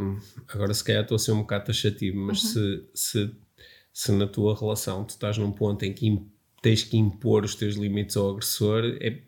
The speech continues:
Speaker 1: para que é que queres ter uma relação com essa
Speaker 2: Exatamente,
Speaker 1: pessoa,
Speaker 2: era
Speaker 1: não é?
Speaker 2: que eu ia
Speaker 1: Para onde é que essa relação vai?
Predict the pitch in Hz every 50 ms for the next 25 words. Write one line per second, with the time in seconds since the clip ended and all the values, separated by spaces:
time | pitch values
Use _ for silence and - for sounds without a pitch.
0 | _ _ - 98 - 107 107 107 - 110 107 - - 110 107 113 113 110 113 120
1 | 113 113 - - 110 107 208 - 113 - 123 113 110 - - 120 107 104 101 101
2 | 98 104 101 101 95 95 - 98 98 95 95 98 202 202 202 - 113 107 107 110
3 | 107 - 120 117 - 117 107 110 110 110 - 123 110 113 113 107 107